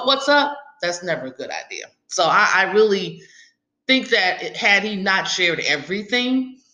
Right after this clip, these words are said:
um, or shared anything, he could have just played it out. And, you know, I, I really was surprised that he went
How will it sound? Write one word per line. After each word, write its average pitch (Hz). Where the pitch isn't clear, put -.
um, 160
or 170
shared 226
anything, 139
he 175
could 220
have 170
just 180
played 190
it 190
out. 175
And, 151
you 175
know, 147
I, 165
I 196
really 190
was 180
surprised 190
that 160
he 185
went 170